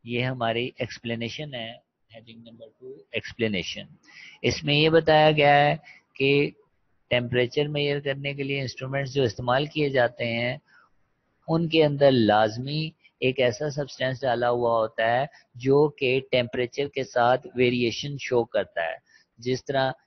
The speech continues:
या तो वो expand करना चाहिए temperature के बढ़ने से, या तो उसको अपना color change करना चाहिए, या उसकी resistance change होनी चाहिए। Resistance हम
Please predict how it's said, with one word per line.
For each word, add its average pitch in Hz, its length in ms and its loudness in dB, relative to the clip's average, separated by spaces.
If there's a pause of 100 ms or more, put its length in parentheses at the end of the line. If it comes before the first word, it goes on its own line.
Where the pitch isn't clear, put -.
(120)
या 120 180 4
तो 127 180 0
वो 131 140 4
expand 123 520 0
करना 135 340 -2
चाहिए 123 480 -2
temperature 123 800 -6
के 127 120 -2
बढ़ने 123 400 -4
से, 117 180 -10
या 110 440 -2
तो 135 200 -6
उसको 127 260 -6
अपना 120 260 -6
color 120 300 -4
change 135 340 -14
करना 131 320 -4
चाहिए, 123 520 -2 (400)
या 123 260 4
उसकी 131 440 -2
resistance 113 720 -4
change 139 240 -10
होनी 131 220 -10
चाहिए। 127 400 0
Resistance 113 520 -4
हम 117 220 0